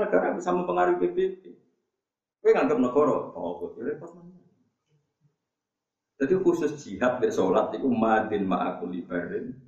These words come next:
Ini udah kan. Mana rata-rata wong alim kadang dadi makmum, wiling-wilingan ben wong ra terlalu selektif.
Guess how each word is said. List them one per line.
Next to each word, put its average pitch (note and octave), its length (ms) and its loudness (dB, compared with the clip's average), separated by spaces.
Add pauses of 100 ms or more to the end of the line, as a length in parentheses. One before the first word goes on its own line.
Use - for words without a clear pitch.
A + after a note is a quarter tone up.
(960)
Ini A#2+ 160 -8
udah E2+ 120 -10 (120)
kan. - 160 -20 (1040)
Mana G2 180 -6
rata-rata F#2+ 460 2
wong F#2+ 160 2
alim F2+ 320 -2
kadang G2 320 -4
dadi F#2 240 -8
makmum, F#2+ 560 -8
wiling-wilingan G#2 800 -4
ben G2 160 -4
wong A#2 160 4
ra G2 160 0
terlalu F#2+ 240 -4
selektif. G2 800 -6